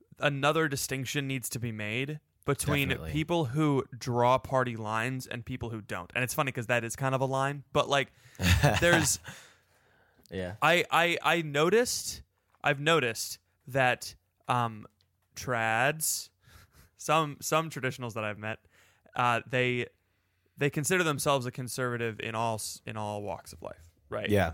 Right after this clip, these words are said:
Speaker 1: They're, they're not only, not only do they, are they conservative in the sense that they believe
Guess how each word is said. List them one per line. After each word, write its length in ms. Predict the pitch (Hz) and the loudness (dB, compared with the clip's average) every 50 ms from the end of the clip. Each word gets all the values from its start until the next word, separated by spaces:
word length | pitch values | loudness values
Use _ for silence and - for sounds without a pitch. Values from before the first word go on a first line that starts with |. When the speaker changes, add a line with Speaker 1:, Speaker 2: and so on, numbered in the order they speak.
| - | 0
Speaker 1:
They're, 220 | - 139 143 139 - | 0 2 2 2 0
they're 200 | - 139 143 143 | -2 -2 -2 0
not 160 | 143 143 147 | 0 0 0
only, 240 | 160 185 196 185 151 131 | 0 0 -2 -4 -4 -2
not 140 | 143 170 202 | 0 0 0
only 360 | 208 196 185 165 139 139 - - 139 | -2 -4 -6 -6 -8 -8 -12 -16 -12
do 120 | 127 135 | -10 -6
they, 280 | 123 127 127 123 117 117 _ _ _ _ _ _ _ _ - | -4 -2 -2 -2 -4 -6 _ _ _ _ _ _ _ _ -4
are 140 | - 135 127 | -2 0 0
they 100 | 135 131 | 0 -2
conservative 540 | - 139 117 - - 127 117 113 113 110 | -4 -6 -8 -6 -4 -4 -4 -4 -6 -8
in 100 | 113 110 | -10 -10
the 80 | 110 110 | -12 -10
sense 340 | - - 117 110 107 - - | -10 -8 -8 -8 -10 -10 -10
that 180 | - 107 - | -10 -10 -8
they 120 | - 110 104 | -8 -8 -8
believe 640 | 98 - 104 101 104 104 101 98 - - - - | -8 -10 -10 -10 -10 -10 -12 -14 -16 -18 -20 -20